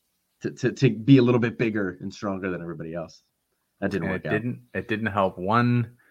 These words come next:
Speaker 1: It did
Speaker 2: damn
Speaker 1: not.
Speaker 2: bit. Um, so no resolution from Colin except for, quote unquote,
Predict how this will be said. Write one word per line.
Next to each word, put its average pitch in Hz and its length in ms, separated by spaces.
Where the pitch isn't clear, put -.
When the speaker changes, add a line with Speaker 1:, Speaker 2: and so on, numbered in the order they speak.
Speaker 1:
It 92 60
did 92 100
Speaker 2:
damn 90 160
Speaker 1:
not. 76 240
Speaker 2:
bit. - 240
Um, 92 600
so - 100
no 127 200
resolution 147 520
from 120 160
Colin 101 360
except 98 340
for, 92 560
quote 107 260
unquote, 95 560